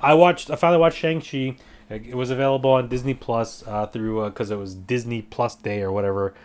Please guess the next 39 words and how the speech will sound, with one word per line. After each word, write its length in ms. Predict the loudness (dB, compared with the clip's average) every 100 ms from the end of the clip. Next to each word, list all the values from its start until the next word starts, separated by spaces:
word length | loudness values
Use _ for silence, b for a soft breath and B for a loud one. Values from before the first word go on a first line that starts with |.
| b b _ -8
Uh, 200 | -8 -6
I 100 | -6
guess 160 | -4
it 40 | -4
was 120 | -2
last 280 | -2 -2 -6
Friday 460 | -6 -4 -2 -6 -10 b b b b b
on 80 | -16
the 40 | -16
twelfth. 560 | -8 -6 -6 -8 -10
Um, 380 | -6 -4 -4 -8 -2
they 80 | 2
also 280 | 2 0
re-, 240 | -4 -4 -8 -8
put 160 | -2
out, 280 | 0 -2 -4 -8
uh, 180 | -8
the 120 | -8 -8
new 280 | -6 -8 -12 _ _
Home 220 | -8 -4
Alone 280 | 0 0 0
movie, 360 | -2 -2 -2 -4
which 340 | -6 -12 -14 -18 -20 _ b b b b b b b b b b b b b b -8
I've 220 | -6 -6 -2
heard's 380 | 4 4 4 2
not 280 | 4 4 6
good, 280 | 8 8
but, 140 | 6 6
oh, 360 | 6 4 2
I 80 | 0
mean, 180 | 0 2
I 120 | 2
don't 100 | 2
know. 120 | 0
Again, 280 | 0 0 0
no, 180 | 0 0
that's 180 | -2 -2
another 200 | 0 0
one 280 | 0 -2